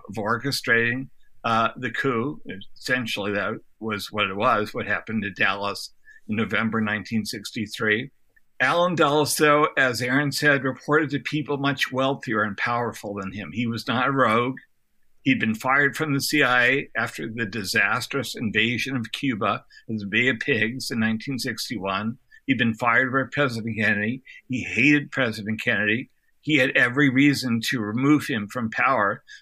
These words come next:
but he did so only with the backing and the support of generals, of people who were wealthier and more powerful than him.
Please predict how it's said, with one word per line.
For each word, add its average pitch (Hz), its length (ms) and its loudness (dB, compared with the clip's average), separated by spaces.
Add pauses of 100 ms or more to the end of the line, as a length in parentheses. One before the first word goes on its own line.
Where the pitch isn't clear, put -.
but 139 160 4
he 135 140 2
did 160 340 2
so 135 260 4
only 165 300 0
with 139 180 -2
the 117 100 -2
backing 107 540 -2
and 98 100 -8
the 90 60 -10
support - 680 0
of 101 200 -6
generals, 143 680 0 (260)
of - 100 -14
people 131 400 0
who 135 100 -4
were 120 160 0
wealthier 120 540 2
and 113 100 2
more 104 160 0
powerful 120 520 -2
than 117 180 -2
him. 107 280 0